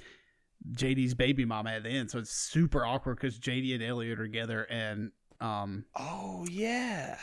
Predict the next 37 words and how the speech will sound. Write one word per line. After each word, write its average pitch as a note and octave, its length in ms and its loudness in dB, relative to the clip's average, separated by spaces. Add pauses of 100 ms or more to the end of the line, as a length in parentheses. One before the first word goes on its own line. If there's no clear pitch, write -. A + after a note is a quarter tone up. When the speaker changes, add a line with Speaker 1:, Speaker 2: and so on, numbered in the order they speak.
(100)
Speaker 1:
I A2 100 -2
don't, A2+ 160 -2
I A2 60 -4
don't A2+ 100 0
remember A#2 320 0
her A#2 60 2
name. B2 360 2 (1300)
Speaker 2:
Oh, C#3+ 180 4
she's, F3 220 -4
like, D#3 180 10
a B2+ 40 2
Speaker 1:
Anyway. A#2 140 2
Speaker 2:
famous B2 300 2
actress, A2+ 420 -8
too. A2 220 -10 (800)
Speaker 1:
Yep. B2 260 0 (160)
Speaker 2:
Uh, G2+ 40 -10
Speaker 1:
I G2+ 160 -2 (120)
don't, G#2+ 200 -8 (100)
I G#2+ 100 -2
can A2+ 140 -2
see - 100 -2
your B2 140 0
face. C#3+ 400 -4
Speaker 2:
Yep. A#2 180 -2 (220)
Speaker 1:
Anyway, D3+ 400 10 (320)
we've G3 160 8
talked E3+ 260 12
enough C3 240 6
about A2+ 220 0
Scrubs. A#2 320 8
Speaker 2:
We C3+ 80 8
have, A2 260 6
we E3 60 0
have. C#3+ 60 6
Speaker 1:
What's, G3 360 8 (180)
<laughs> - 160 6